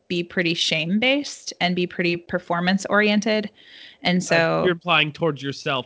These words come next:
Speaker 2: not towards other people so much.
Speaker 1: Correct. Yeah. I mean, I think that when you're that way towards yourself, you can be that way towards others. Like, you can end up having a tendency to jump to being a little judgmental or a little, like,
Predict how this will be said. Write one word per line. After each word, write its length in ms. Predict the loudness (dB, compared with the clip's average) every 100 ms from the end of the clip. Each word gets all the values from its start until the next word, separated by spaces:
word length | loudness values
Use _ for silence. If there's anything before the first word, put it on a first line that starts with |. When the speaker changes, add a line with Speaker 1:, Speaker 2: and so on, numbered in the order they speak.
| -4
Speaker 2:
not 300 | -4 -4 -6
towards 200 | -6 -4
other 120 | -6
people 360 | -8 -12 -12 -16
so 160 | -16 -20
much. 160 | -20 0
Speaker 1:
Correct. 640 | 6 6 6 0 -8 -8 2
Yeah. 280 | 4 4 4
I 60 |
mean, 100 | 4
I 80 | 2
think 320 | 2 -4 -4
that 220 | -2 -4 -4
when 180 | -4
you're 140 | -4 -2
that 180 | -2 -2
way 140 | -4
towards 320 | -6 -8 -8
yourself, 340 | -8 -6 -6 -6
you 100 | -8
can 360 | -8 -10 -12 -16 -16 -10
be 200 | -6 -2
that 200 | 0 0
way 140 | -4
towards 320 | -2 -4 -4 -4
others. 460 | -2 -2 -4 -4
Like, 140 | -6 -4
you 100 | -4
can 100 | -2
end 160 | 0
up 200 | -2 -4 _ -20 -20 _
having 320 | -2 0 2 -2
a 80 |
tendency 420 | -4 -4 -4 -2 -2
to 80 |
jump 320 | -2 -4 -4 -6
to 80 |
being 320 | -2 0 -2 -2
a 40 | 0
little 220 | 2 2
judgmental 800 | 2 0 0 0 0 0 0 0
or 80 | 0
a 80 |
little, 280 | 2 2 2
like, 420 | 2 0 -2 -14